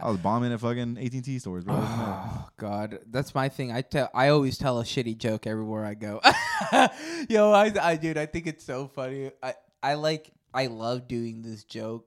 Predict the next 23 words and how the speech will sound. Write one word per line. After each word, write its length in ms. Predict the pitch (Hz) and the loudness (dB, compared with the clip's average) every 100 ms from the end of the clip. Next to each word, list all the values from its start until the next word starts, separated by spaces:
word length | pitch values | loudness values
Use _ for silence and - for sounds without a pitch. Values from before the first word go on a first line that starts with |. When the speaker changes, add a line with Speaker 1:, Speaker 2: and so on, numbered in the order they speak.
| _ | _
Speaker 2:
just 260 | 117 110 - | -12 -10 -14
to 60 | |
see, 300 | 120 - 113 | -16 -12 -10
like, 240 | 127 110 - - | -8 -8 -10 -12
which, 340 | 123 120 - - | -8 -8 -10 -18
which 260 | 127 113 - | -10 -8 -6
way 120 | 117 | -6
the 100 | 113 | -6
crowd 360 | 107 - 104 113 | -8 -6 -6 -6
is 160 | 110 - | -8 -8
fucking 500 | 110 - 107 104 101 | -10 -10 -14 -14 -14
leaning. 480 | 101 113 120 139 135 104 | -12 -10 -10 -12 -16 -14
But 140 | 107 110 | -10 -10
it's, 240 | 110 - | -12 -10
um, 380 | 107 101 101 113 117 _ _ _ _ _ _ _ 113 | -10 -10 -14 -18 -20 _ _ _ _ _ _ _ -16
it's, 240 | - 120 | -12 -8
uh, 340 | 104 82 73 - _ _ _ _ _ _ _ _ _ - | -8 -8 -12 -16 _ _ _ _ _ _ _ _ _ -10
it's 220 | 120 - | -8 -6
the, 320 | 127 113 110 - | -2 -2 -4 -6
have 220 | - 151 | -6 -4
you 120 | 143 | -2
heard 240 | 151 147 139 | -4 -6 -6
the 340 | 123 113 | -8 -8